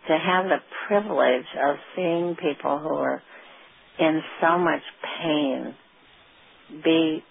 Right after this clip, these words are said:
really full human beings. You know, not that their lives are perfect, of course not. I mean, they still have to deal with issues, and, but that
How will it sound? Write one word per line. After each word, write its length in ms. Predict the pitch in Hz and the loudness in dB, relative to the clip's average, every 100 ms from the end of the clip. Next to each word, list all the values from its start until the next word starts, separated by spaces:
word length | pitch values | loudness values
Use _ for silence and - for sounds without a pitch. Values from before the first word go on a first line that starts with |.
| _ | _
really 680 | 160 165 170 185 180 143 - - _ - - - | -2 2 4 4 4 2 -2 -12 _ -20 -18 2
full 320 | 175 175 175 170 | 6 8 6 2
human 420 | 156 156 143 143 | 0 2 0 0
beings. 260 | 151 147 123 - - - | -2 -2 -6 -14 -14 -2
You 80 | |
know, 80 | 175 | 2
not 260 | 165 165 208 | 4 4 4
that 100 | 302 - | -2 2
their 140 | 262 | 2
lives 280 | 214 202 185 | 4 2 2
are 100 | 135 - - | 0 -2 -2
perfect, 400 | 185 - - - - | -2 0 -4 -8 -20
of 180 | - - | -20 -4
course 200 | 170 175 | -2 0
not. 280 | - - - _ _ _ - - _ _ - - - - - | -2 -4 -6 _ _ _ -20 -20 _ _ -20 -20 -20 -20 -4
I 60 | |
mean, 140 | 135 156 | 0 4
they 160 | 151 - - | 4 0 0
still 140 | 175 | 2
have 240 | 165 139 | 2 0
to 100 | 160 | -4
deal 220 | 143 139 135 | -2 0 0
with 120 | 139 | 0
issues, 540 | 139 - - 135 160 165 | -2 -2 -6 -6 -6 -6
and, 240 | 131 131 - - - | -8 -10 -18 -20 -8
but 220 | 165 156 - | -2 0 2
that 160 | 160 | -2